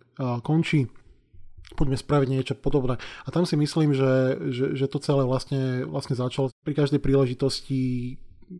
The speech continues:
ktorá sa naskytne, a, pri, pri, priniesť niečo nové je, sú, sú dve možnosti, alebo priniesť teda niečo vlastné,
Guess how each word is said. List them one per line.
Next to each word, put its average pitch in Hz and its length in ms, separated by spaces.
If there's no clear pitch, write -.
ktorá 135 240
sa 139 160
naskytne, 151 520
a, 165 220
pri, 143 160
pri, - 240
priniesť 151 340
niečo 147 220
nové 143 400
je, 135 120
sú, 143 240
sú - 160
dve 139 160
možnosti, 127 320
alebo 123 240
priniesť 131 400
teda 131 80
niečo 131 240
vlastné, 131 400